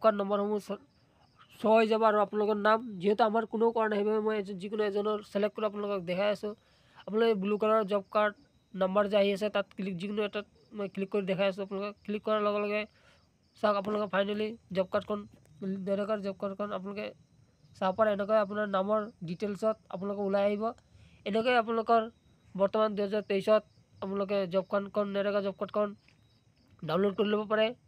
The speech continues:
আশা কৰিছোঁ আপোনালোকে ভিডিঅ'টো ভালে পাইছে। প্লিজ, আকৌ কৈছোঁ, প্লিজ চেনেলটো ছাবস্ক্ৰাইব কৰি দিব, ভিডিঅ'টো লাইক কৰি দিব আৰু ভিডিঅ'টো আপোনালোকৰ বন্ধু বান্ধৱীলৈ শ্বেয়াৰ কৰি দিব। লগতে আপোনালোকে এনে প্ৰয়োজনীয় ভিডিঅ'ৰ লগতে নানান ধৰণৰ ভিডিঅ' পাবলৈ বেল আইকনটো প্ৰেছ কৰিব নাপাহৰিব।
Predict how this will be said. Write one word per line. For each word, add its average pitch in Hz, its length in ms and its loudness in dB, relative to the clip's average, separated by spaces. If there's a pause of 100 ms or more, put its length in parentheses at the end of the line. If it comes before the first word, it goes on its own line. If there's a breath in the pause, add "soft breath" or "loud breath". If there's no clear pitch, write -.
আশা 202 140 0
কৰিছোঁ 220 280 -2 (320)
আপোনালোকে 214 360 -4
ভিডিঅ'টো 202 260 -4 (120)
ভালে 202 220 -2
পাইছে। 208 240 -2 (480 soft breath)
প্লিজ, 226 220 0
আকৌ 226 300 0
কৈছোঁ, 220 220 -2 (120)
প্লিজ 226 200 -4
চেনেলটো 220 340 -2
ছাবস্ক্ৰাইব 208 340 -6
কৰি 214 160 -2
দিব, 220 80 -2 (160)
ভিডিঅ'টো 208 320 -4
লাইক 214 160 -2
কৰি 208 140 -2
দিব 220 160 -2
আৰু 208 160 -2
ভিডিঅ'টো 202 280 -4
আপোনালোকৰ 208 320 -6
বন্ধু 202 200 -4
বান্ধৱীলৈ 208 420 -6
শ্বেয়াৰ 208 220 -4
কৰি 214 120 -6
দিব। 220 100 -4 (580 soft breath)
লগতে 214 360 2
আপোনালোকে 247 300 -2
এনে 233 160 -2
প্ৰয়োজনীয় 226 440 -2
ভিডিঅ'ৰ 220 260 -2
লগতে 214 280 -4
নানান 208 240 -4
ধৰণৰ 208 360 -6
ভিডিঅ' 202 280 -6
পাবলৈ 208 320 -2
বেল 202 200 -6
আইকনটো 202 280 -8 (540 soft breath)
প্ৰেছ 214 160 -4
কৰিব 220 160 -2 (120)
নাপাহৰিব। 214 340 -2